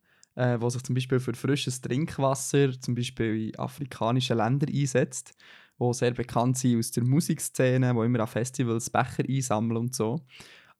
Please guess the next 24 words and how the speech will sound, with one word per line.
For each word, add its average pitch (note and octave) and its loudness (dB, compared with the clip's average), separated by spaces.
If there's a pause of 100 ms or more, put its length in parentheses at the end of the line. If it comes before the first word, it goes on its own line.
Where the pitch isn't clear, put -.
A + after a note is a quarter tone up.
(100)
Aber C#3+ 6
man D3+ 6
kann D3+ 6
zum C#3 4
Beispiel C3 4
auch A#2+ 8
für B2 2
Organisationen B2 2
wie B2 0
Sea-Watch, C3+ -2
ähm, A#2 -2
wo A2 -4
sich, A2+ -8 (580)
wo A#2 -2
Seenotrettung C3+ 2
im B2 0
Mittelmeer C3 2
macht, A#2+ 0
ähm, A#2+ -4
spenden. B2+ -2
Das B2+ -6
sind A#2+ 0
Organisationen, A#2+ 0
wo, A#2 2